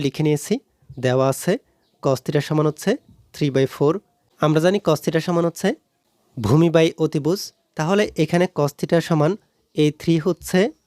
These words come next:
ভূমি আর এই ফোর হচ্ছে অতিভুজ।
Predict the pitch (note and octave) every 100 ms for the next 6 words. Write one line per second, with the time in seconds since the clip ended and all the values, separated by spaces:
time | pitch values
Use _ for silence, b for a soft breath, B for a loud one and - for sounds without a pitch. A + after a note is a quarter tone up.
0 | _ _ _ - B2+ A#2 C#3+ D3+ F3 -
1 | _ _ _ _ _ _ _ _ _ _
2 | _ - - C3+ C3+ - D#3 - D3 C#3
3 | D3 - F#3 C4+ _ _ _ _ - _
4 | _ _ - - _ _ - D#3+ D#3+ B2+
5 | A#2+ G#2+